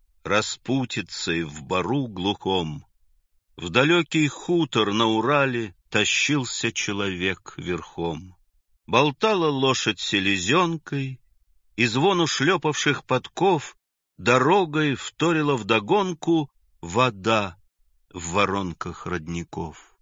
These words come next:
Когда же опускал поводья и шагом ехал верховой, прокатывало половодье вблизи весь гул и грохот свой. Смеялся кто-то,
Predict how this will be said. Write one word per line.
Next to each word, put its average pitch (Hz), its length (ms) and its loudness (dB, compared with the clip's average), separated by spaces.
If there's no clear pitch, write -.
Когда 104 380 2
же 135 160 4
опускал 135 680 2
поводья 123 840 0
и 95 120 -2
шагом 143 680 2
ехал 104 520 0
верховой, 90 760 -2
прокатывало 147 1040 2
половодье 127 1000 2
вблизи 117 680 2
весь 107 400 0
гул 107 600 -2
и 113 100 0
грохот 98 680 -2
свой. 90 560 -6
Смеялся 156 880 0
кто-то, 113 600 -8